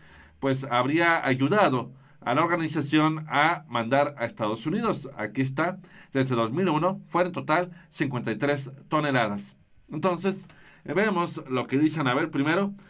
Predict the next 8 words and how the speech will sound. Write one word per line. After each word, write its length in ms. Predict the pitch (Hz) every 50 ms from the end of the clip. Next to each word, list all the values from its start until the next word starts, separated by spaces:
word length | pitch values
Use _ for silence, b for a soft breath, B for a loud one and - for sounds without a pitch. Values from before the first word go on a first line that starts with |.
| B B B B
en 160 | B 123 127
cuestión 600 | 135 131 131 131 135 - 156 160 170 175 175 175 -
de 160 | - 123 139
los 400 | 127 120 117 117 113 113 110 110
periodistas 920 | - - 123 120 120 120 156 202 196 202 - - 170 175 180 - - - - _ b b b b b b b b b
que 140 | - 127 120
estuvieron 380 | - - - 131 143 151 151
saboteando 800 | 143 139 143 117 117 - - 135 127 127 127 127 135 135 135 135